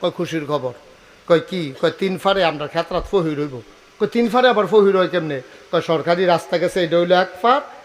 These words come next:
আর এবার তিন ফার বানছে। সরকারি রাস্তাটারে ফার বানাইয়া, এবার ফাঙ্গাস মাছ হালাইয়া, একটা বছরের মাথাত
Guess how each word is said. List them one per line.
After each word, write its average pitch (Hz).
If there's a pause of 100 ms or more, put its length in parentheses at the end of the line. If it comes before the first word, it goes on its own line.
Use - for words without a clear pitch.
(140)
আর 175
এবার 170 (100)
তিন 190
ফার 196
বানছে। 147 (220)
সরকারি 190
রাস্তাটারে 175
ফার 175
বানাইয়া, 202 (260)
এবার 165
ফাঙ্গাস 165
মাছ 165
হালাইয়া, 151 (280)
একটা 202
বছরের 175
মাথাত 160